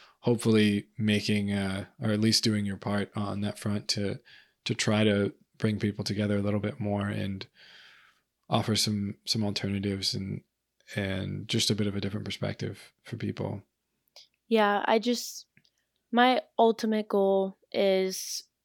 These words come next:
Speaker 2: on an individual level for people, and then obviously that goes into a global level if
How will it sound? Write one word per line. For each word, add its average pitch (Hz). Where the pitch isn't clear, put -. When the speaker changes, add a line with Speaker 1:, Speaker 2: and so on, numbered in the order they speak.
Speaker 2:
on 208
an 196
individual 220
level 226
for 220
people, 226
and 196
then 190
obviously 190
that 185
goes 185
into 185
a 185
global 190
level 196
if 185